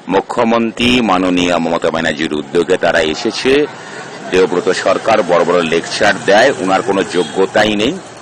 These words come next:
ছেড়ে দিন, এর বেশি আমি কোনো কথা বলবো না। আসলে আজকের দিনে দাঁড়িয়ে একটা কথা বলতেই বাধ্য হচ্ছি, ইস্ট বেঙ্গল ক্লাব যে জায়গায় দাঁড়িয়ে আছে, যদি ট্রান্সফার উইন্ডোটাকে ব্যবহার করে একটা দুর্দান্ত দল যদি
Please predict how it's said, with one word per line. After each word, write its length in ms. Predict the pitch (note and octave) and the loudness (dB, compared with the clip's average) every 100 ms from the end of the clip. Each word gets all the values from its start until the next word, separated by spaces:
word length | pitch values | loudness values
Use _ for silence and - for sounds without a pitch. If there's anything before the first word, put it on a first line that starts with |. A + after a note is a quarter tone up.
| - - - | -20 -20 -12
ছেড়ে 200 | - C3 | -2 2
দিন, 160 | F#2 C2+ | 2 0
এর 140 | C#2 D2+ | -4 -2
বেশি 240 | F2 - | -2 0
আমি 160 | F#2+ F2+ | -2 0
কোনো 200 | F2 E2+ | -2 0
কথা 260 | E2 - E2 | -2 -2 -2
বলবো 340 | C#2+ C#2 C#2 | -2 -4 -6
না। 140 | C2 B1 - - - - - - | -10 -14 -18 -20 -20 -20 -18 -8
আসলে 320 | F#2 - A2 | -6 -2 2
আজকের 320 | F2+ - G2 | 2 2 0
দিনে 200 | F2+ E2 | 2 -2
দাঁড়িয়ে 340 | D#2 D#2 E2+ F2 | 2 2 4 2
একটা 220 | - E2+ | 2 -2
কথা 200 | D#2+ D#2 D#2 | -2 -2 -2
বলতেই 420 | C#2 D2 F2 D#2 | -2 -4 -4 -2
বাধ্য 260 | C#2+ - E2+ | -2 -2 -2
হচ্ছি, 340 | D2+ C#2+ - - - | -2 -6 -10 -14 -14
ইস্ট 160 | - - | -16 -10
বেঙ্গল 300 | E2+ F2 E2+ | -10 -8 -10
ক্লাব 260 | F#2 F#2+ D#2+ | -6 -6 -4
যে 80 | D#2+ | -8
জায়গায় 300 | C#2+ D#2 D#2+ C#2+ | -6 -6 -6 -6
দাঁড়িয়ে 240 | C#2 D2 | -6 -6
আছে, 200 | C2 - B1+ - D#2+ | -8 -10 -12 -14 -12
যদি 200 | E2+ G#2+ G#2 - - - - - - | -6 -6 -6 -16 -20 -20 -20 -12 -2
ট্রান্সফার 440 | B2+ A#2+ - B2+ - - | -2 -2 -6 -6 -6 -8
উইন্ডোটাকে 440 | G2+ G2 F#2 D#2 | -6 -2 -4 -4
ব্যবহার 520 | C#2+ C#2+ D#2 E2+ F2+ E2 | -4 -4 -4 -4 -6 -6
করে 260 | D2 C2 C2 - - - | -10 -10 -12 -16 -20 -10
একটা 200 | C3 D#3+ A2+ F2+ | -6 -4 -4 -4
দুর্দান্ত 540 | G2+ F2+ B2 B2+ B2 E2 - | -4 -2 -4 -4 -8 -10 -2
দল 240 | F#2 A2+ | 2 2
যদি 280 | G2 G2 | 0 -4